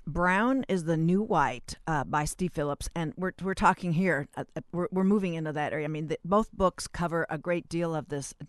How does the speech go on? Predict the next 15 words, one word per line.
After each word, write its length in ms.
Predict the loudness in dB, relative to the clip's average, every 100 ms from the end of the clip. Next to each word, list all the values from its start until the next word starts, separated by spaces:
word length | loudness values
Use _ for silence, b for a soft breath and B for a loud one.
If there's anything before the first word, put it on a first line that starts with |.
| _ _ -8
this, 240 | -8 -6 -8
uh, 80 | -10 -12 _ -4
body 300 | 0 2 0
politic 480 | -2 -4 -4 -10 -12
space. 360 | -2 -2 -2 -8 B B B -16
Uh, 80 | -10 -8 -8 2
Brown 260 | 4 4
is 80 | 2
the 80 | 2
New 160 | 2 2
White, 240 | 2 2
written 200 | 0 -2
by 140 | -2 -4
Steve 280 | -6 -8 -4
Phillips, 460 | 0 0 -2 -6